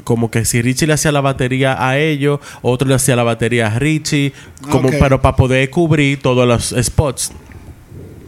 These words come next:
Speaker 1: El lunes dos de febrero del cincuenta y nueve, el tour llegó a Clear Lake, Iowa. Llegaron cansados de Wisconsin. Esta fecha ni siquiera estaba programada en la gira.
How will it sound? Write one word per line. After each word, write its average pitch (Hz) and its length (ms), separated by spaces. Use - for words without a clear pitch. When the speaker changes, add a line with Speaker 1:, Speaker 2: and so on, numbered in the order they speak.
Speaker 1:
El 170 160
lunes 220 360
dos 202 220
de 202 120
febrero 110 680
del 113 120
cincuenta 120 500
y 120 40
nueve, 101 360
el 117 160
tour 156 200
llegó 113 460
a 113 120
Clear 143 520
Lake, 117 280
Iowa. 104 320
Llegaron 123 360
cansados 139 500
de 135 80
Wisconsin. 131 680
Esta 143 320
fecha 131 320
ni 117 120
siquiera 113 300
estaba 120 300
programada 123 540
en 92 60
la 90 120
gira. 120 300